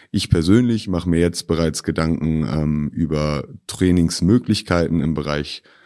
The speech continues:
Krafttraining, Athletik. Ähm, da setze ich einfach in der Offseason, ähm, gerade zum Beginn der Offseason, ähm, einen größeren Fokus. Ähm,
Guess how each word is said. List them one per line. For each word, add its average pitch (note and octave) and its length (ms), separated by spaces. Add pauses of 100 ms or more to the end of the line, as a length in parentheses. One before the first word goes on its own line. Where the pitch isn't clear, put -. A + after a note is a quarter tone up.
(220)
Krafttraining, F2 640
Athletik. G2+ 680 (340)
Ähm, E2 400
da D#2+ 180
setze E2 320
ich - 400
einfach E2 400
in D#2 120
der D#2+ 120
Offseason, E2+ 720
ähm, D2+ 560 (240)
gerade D#2+ 400
zum D#2 460 (200)
Beginn G2+ 460
der G2 220
Offseason, F2 720 (340)
ähm, D#2 140
einen D#2 140
größeren D#2 420
Fokus. A2 500 (420)
Ähm, D#2+ 560